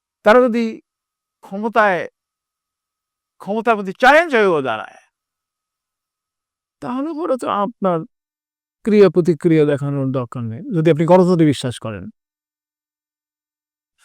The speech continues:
আপনি ভোটে যান, তাদের প্রতীক দাঁড়িপাল্লা অথবা, অথবা কি হাত পাখা, সেখানে যদি লোকজন ভোট দেয় এবং তারা যদি ক্ষমতায় চলে যায়,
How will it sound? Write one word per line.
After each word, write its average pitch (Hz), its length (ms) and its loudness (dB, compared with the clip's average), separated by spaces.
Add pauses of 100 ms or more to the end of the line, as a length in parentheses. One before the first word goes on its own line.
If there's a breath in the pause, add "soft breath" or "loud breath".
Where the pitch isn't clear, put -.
আপনি 269 160 -2
ভোটে 285 220 0
যান, 247 200 0 (1500)
তাদের 196 320 6
প্রতীক 180 320 0
দাঁড়িপাল্লা 151 480 -2
অথবা, 135 340 -8 (2500)
অথবা 170 280 -2
কি 127 180 -6 (1400)
হাত 170 200 -6
পাখা, 143 220 -8 (1700)
সেখানে 233 400 2
যদি 269 180 2
লোকজন 214 280 4
ভোট 170 220 2
দেয় 151 140 2
এবং 156 160 0
তারা 202 200 2
যদি 214 220 2
ক্ষমতায় 190 400 0
চলে 147 200 0
যায়, 135 160 -4